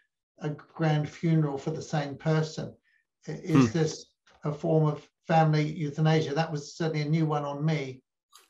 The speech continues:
Speaker 2: Well, it's interesting, isn't it? I, I don't know the particular culture in question, but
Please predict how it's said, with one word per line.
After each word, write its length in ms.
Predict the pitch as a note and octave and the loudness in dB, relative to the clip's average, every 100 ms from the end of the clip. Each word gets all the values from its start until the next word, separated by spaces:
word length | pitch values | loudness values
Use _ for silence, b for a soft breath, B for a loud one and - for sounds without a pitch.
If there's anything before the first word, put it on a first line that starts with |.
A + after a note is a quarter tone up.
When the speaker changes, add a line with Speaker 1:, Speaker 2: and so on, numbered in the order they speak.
| _ _ _ - B B B B B B B _ | _ _ _ -20 B B B B B B B _
Speaker 2:
Well, 120 | A#3 | 10
it's 160 | A3+ A3+ | 10 10
interesting, 540 | A#3 A3 F#3 - F3 | 8 8 4 6 8
isn't 240 | F3+ E3 F3+ | 8 8 6
it? 120 | D3 | 6
I, 260 | D3+ E3+ D#3+ | 6 4 4
I 160 | - E3 | 2 4
don't 320 | F3 F3+ E3 | 6 2 2
know 440 | D#3+ D#3 D3 C3+ A#2 | 2 4 4 2 -2
the 220 | - C3 | -6 -6
particular 500 | - D#3+ D3 D#3 B2+ | -2 -2 0 0 0
culture 600 | - D#3 C#3 - A#2+ A#2 | 2 2 2 2 2 2
in 200 | B2+ A#2+ | -2 -4
question, 440 | E3 E3 - A#2 | 0 0 0 -2
but 240 | B2 C3 | 2 0